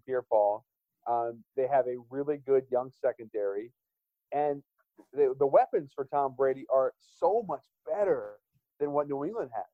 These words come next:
You know, you think about O J Howard and Cameron Brate, who they just restructured his deal.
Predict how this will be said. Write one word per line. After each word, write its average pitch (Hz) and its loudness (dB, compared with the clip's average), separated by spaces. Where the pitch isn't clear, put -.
You 135 -6
know, 135 4
you 135 0
think 160 -4
about 143 8
O 143 6
J 156 -4
Howard 139 2
and 135 -18
Cameron 135 -8
Brate, 127 0
who 135 -8
they 131 0
just 127 -20
restructured 131 2
his 135 -6
deal. 104 0